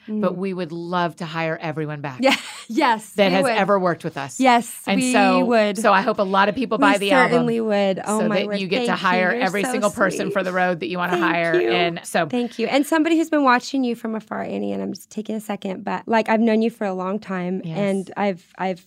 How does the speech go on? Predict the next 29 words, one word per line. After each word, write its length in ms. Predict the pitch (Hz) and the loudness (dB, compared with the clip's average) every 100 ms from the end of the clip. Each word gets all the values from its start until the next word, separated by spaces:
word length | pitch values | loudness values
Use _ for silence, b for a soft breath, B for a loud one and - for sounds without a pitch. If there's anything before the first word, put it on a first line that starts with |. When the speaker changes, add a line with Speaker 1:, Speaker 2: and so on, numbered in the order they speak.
| _ | _
Speaker 2:
I've, 340 | 185 190 190 - | -8 -8 -8 -6
but 100 | 214 | -2
I 100 | 208 | -2
watch 600 | 190 233 233 - - - - | -4 -2 -2 -4 -10 -14 -8
things, 400 | 190 180 180 - | -6 -6 -8 -10
and 300 | 185 190 180 - | -8 -8 -8 -10
I 80 | |
feel 300 | 202 - 247 | -10 -6 -2
like 420 | 233 190 180 - - - | 0 0 -2 -10 -16 -8
I'm 240 | 202 185 170 | -6 -6 -6
definitely 500 | 208 202 202 175 180 | -6 -4 -4 -6 -6
would 180 | 180 180 | -6 -6
never, 460 | 185 180 175 170 - - | -4 -4 -6 -8 -14 -4
I'm 140 | 202 | 2
not 220 | 214 226 220 | 4 4 2
gonna 140 | 196 | -4
be 100 | 175 | -6
a 60 | 175 | -10
person 260 | 180 - | -10 -10
that 80 | - | -12
says 140 | 190 185 | -12 -10
I 60 | |
have 160 | 185 175 | -10 -10
a 60 | |
prophetic 440 | - - - 185 - | -14 -16 -14 -8 -4
<laughs> 40 | |
word. 100 | 214 269 | 0 6
I'm 200 | 247 | 6
just 120 | 233 | 8